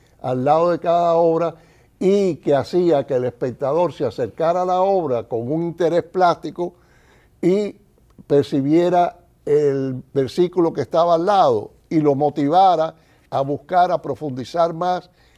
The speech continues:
dentro del tema bíblico sobre ese versículo,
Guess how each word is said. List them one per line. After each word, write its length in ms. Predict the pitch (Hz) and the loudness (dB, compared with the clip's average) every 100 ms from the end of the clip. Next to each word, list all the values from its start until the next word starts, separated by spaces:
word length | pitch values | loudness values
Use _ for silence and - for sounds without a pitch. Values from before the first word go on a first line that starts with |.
| _ - | _ -12
dentro 640 | 113 156 175 165 147 135 | 0 2 2 -2 -2 -2
del 180 | 135 123 | -2 -2
tema 320 | 165 170 175 | -4 -2 -2
bíblico 600 | 175 170 165 160 180 180 - _ | 0 0 0 -4 -6 -6 -10 _
sobre 460 | - 143 139 147 | -4 -2 0 -2
ese 200 | 156 180 | -2 -4
versículo, 720 | 175 165 - 175 170 180 175 | -4 -6 -4 -4 -2 -2 -4